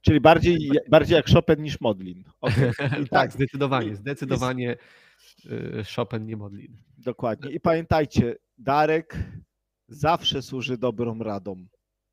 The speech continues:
Speaker 1: I z tą pozytywną myślą, moi drodzy, bardzo wam dziękujemy za dzisiaj. Y, zapraszam was serdecznie dwudziestego siódmego, y, do Darka. Jeżeli ktoś wcześniej, to trzynastego można wpaść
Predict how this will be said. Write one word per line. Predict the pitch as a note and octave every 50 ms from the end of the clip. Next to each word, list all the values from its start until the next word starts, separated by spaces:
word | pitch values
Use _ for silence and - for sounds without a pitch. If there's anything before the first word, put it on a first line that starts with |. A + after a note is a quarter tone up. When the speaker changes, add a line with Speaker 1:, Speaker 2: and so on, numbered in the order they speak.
| _ _ _ _ _ _ - - - _ _ _ _ _ _ _ _ _ _ _ _ _ _ _ _
Speaker 1:
I | - D#3+ C#3+
z | C#3+ - -
tą | _ - D3+ C#3+ B2+
pozytywną | - E3+ F3 - - - G3 C3+ F3 F3 D3 A2 A#2
myślą, | A2+ A2 A2+ - - - A#2+ D#3
moi | F#3 F3+ A#2+ A2 G#2+
drodzy, | G#2+ G#2 G#2+ G#2+ G#2+ G#2+ D3 C3 A#2 A2 A2 G#2+ A2 - -
bardzo | B2 G#2+ A#2 B2 C3 D3+ C#3+ C3 A#2
wam | A2+ A#2+ A#2 A#2
dziękujemy | A2 - A2 - - B2 A2+ A2+ A2+ A#2+ A#2
za | G#2 A#2+ A#2 A2
dzisiaj. | D#3 C3 C3 - - - D3 D#3 E3 E3+ D#3 - C3+
Y, | A#2+ A#2
zapraszam | A2 - C3+ D3 D3 - D3 C3+ B2 C#3+ C#3 C3
was | A#2+ B2+ A#2 -
serdecznie | - B2+ A2 A2 A2+ A#2+ G#2 - G#2+ G2+
dwudziestego | G2+ A#2 C3 C3 C#3+ C#3+ - D3+ C#3 C#3 B2+
siódmego, | - D3 C3 C3+ C#3 C#3 C3+ D#3+ E3 F3+ F3+ F3 - - A#2 A#2+ B2 A#2+ A#2+
y, | A#2
do | A2 A#2+ A2+ A2+
Darka. | A2+ C#3 C#3 C#3 C3 - C3+
Jeżeli | A#2 A#2 A2+ A#2 A#2
ktoś | - - - A#2 G#2+
wcześniej, | - - B2+ A#2 - - A#2 A2
to | - - -
trzynastego | - - - A#2 A2 G#2+ - - A#2 G#2+ G#2 G2+
można | G2+ G2+ G2+ - G2+ G2+
wpaść | - _ - A2 G#2 -